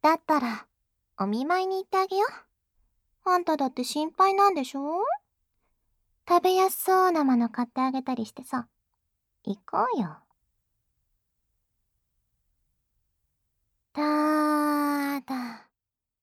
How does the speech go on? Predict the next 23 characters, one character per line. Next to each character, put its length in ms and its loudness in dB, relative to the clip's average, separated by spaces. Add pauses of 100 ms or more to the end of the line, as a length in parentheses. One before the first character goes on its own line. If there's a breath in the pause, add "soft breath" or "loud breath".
(720)
そ 200 0
の 220 2
前 280 0
に 180 -4
さ、 180 -12 (2250)
い 220 6
い 40 -4 (140)
こ 80 -10 (120)
と、 80 -10 (960)
し 200 -4
な 140 -2
い？ 160 -16 (720)
<laughs> 200 4 (1900 loud breath)
あ 120 0
た 160 0
し 60 -8
さ、 100 -16 (1500)
一 240 4 (300)
回 280 -4
く 140 2
ら 120 4
い 140 -2
学 200 -4